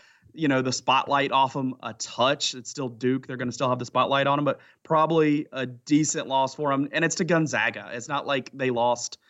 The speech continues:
to some terrible team. Uh, let's talk about Tech real quick. They,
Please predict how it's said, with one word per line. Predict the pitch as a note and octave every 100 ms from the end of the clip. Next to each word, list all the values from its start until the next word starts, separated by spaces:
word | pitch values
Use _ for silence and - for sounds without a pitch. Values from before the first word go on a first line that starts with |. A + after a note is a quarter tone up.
| _ _
to | -
some | - C3+ B2+ B2 A#2+ B2 _ -
terrible | C3+ B2 B2 A#2+ A#2 A#2
team. | - A2+ - - _ _ - - _ _ _ - - - _ _ _ _ -
Uh, | D#3+ D#3+ D#3 D#3
let's | D3+ E3+ E3 - -
talk | F3+ E3 E3+ E3
about | D#3+ D#3 D3
Tech | - E3+ E3
real | G3 F#3+
quick. | G3 G3 F#3+
They, | C#3 D3 F3 F#3 F#3+